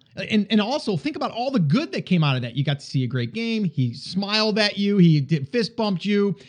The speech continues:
He, uh, you know, we got a couple other autographs that day. We got to, we got to spend some time with,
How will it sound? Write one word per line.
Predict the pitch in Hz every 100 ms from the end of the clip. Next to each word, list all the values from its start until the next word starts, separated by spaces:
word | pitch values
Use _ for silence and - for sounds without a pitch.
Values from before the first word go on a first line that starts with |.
| - -
He, | 175
uh, | 160 175 165
you | 160
know, | 165 147 185 165
we | 180
got | 180 - -
a | 147
couple | 175 175
other | 226 226
autographs | 220 220 214 208
that | - 202 165
day. | 208 202
We | 190 147
got | 147
to, | 143 -
we | 180
got | 143
to | 135
spend | - 147
some | 135
time | 143 139
with, | 135